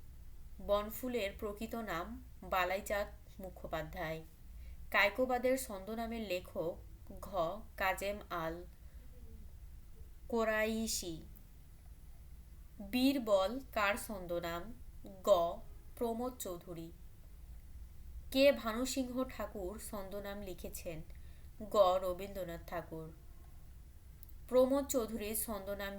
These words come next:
কি? গ, বীরবল। জাবালি ছন্দনামে লিখতেন? খ,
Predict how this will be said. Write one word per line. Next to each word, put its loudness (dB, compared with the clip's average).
কি? -6
গ, 6
বীরবল। -2
জাবালি 8
ছন্দনামে 0
লিখতেন? -2
খ, -2